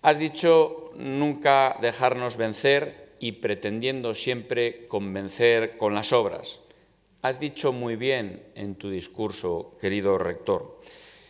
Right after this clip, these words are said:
Y la Universidad de Salamanca y a su lado el Gobierno de Castilla y León vamos a colaborar en muchos frentes, igual que con el resto de universidades públicas de nuestra comunidad autónoma. En la etapa que ahora comienza seguiremos haciéndolo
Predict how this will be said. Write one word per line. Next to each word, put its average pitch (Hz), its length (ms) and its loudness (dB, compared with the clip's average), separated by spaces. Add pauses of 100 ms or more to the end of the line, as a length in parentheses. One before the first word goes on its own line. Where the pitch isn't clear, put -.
(220)
Y 127 100 -2
la 131 120 6
Universidad 131 540 4
de 147 40 4
Salamanca 131 880 2
y 101 60 -4
a 101 100 0
su 110 140 -4
lado 123 240 6
el 113 80 2
Gobierno 107 380 2
de 98 100 -2
Castilla 113 420 -2
y 113 40 2
León 147 340 2 (220)
vamos 139 340 0
a 101 140 0
colaborar 98 920 2
en 104 160 -2
muchos 113 360 -4
frentes, 151 680 2
igual 151 320 -2
que 147 160 -8
con 104 200 -4
el 98 100 -6
resto 120 520 0 (380)
de 95 160 -6
universidades 98 1080 -2 (120)
públicas 98 800 -6
de 98 200 -4
nuestra 98 360 -6
comunidad 95 400 -6
autónoma. 82 460 -8 (680)
En 113 160 0
la 107 120 2
etapa 135 440 4
que 110 560 4
ahora 110 360 4
comienza 147 680 4
seguiremos 123 680 -2
haciéndolo 147 680 -2